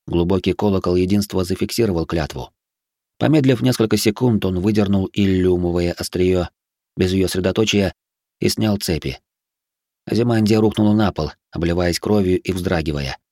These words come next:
Прежняя жизнь хозяйки Серебряного замка закончилась навсегда. Процесс был уже необратим. По линиям рунного триадра побежала звездная кровь, сливая три объекта в один.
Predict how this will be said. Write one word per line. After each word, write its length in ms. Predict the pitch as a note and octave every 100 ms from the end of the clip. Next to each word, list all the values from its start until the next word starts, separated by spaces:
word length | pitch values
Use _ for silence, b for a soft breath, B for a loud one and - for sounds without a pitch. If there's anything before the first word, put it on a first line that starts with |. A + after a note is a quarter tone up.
| _ _ _ _ -
Прежняя 460 | C#3 C3+ A2+ A#2+ A2+
жизнь 400 | A2+ A#2+ A2 G#2+
хозяйки 500 | F#2+ G2+ A#2 A2 G2
Серебряного 580 | G2+ G#2+ G2+ G2+ G2
замка 380 | F#2+ G#2 G2 G2
закончилась 600 | F2+ F#2 F#2+ F2+ F2 E2
навсегда. 520 | E2+ - E2 D2 D2 - _ _ _ _ _ _ _ _ _
Процесс 360 | - B2+ C#3+ A2
был 200 | B2+ A#2+
уже 200 | A2+ A2+
необратим. 560 | A2 G#2+ A2+ - C2 - _ _ _ _ -
По 100 | F2
линиям 360 | F#2+ F#2+ F#2
рунного 380 | F#2 G2 F#2 F2+
триадра 420 | F#2 G2+ G#2 F#2+
побежала 420 | F#2 F2+ F2+ F#2 F2+
звездная 360 | F#2+ F2+ F#2+
кровь, 320 | A2 A2 F2+ - _ _
сливая 420 | - A2 A2 G#2+ G2+
три 140 | G#2
объекта 420 | G2+ G2+ G2 G#2
в 60 | G2
один. 320 | F#2+ E2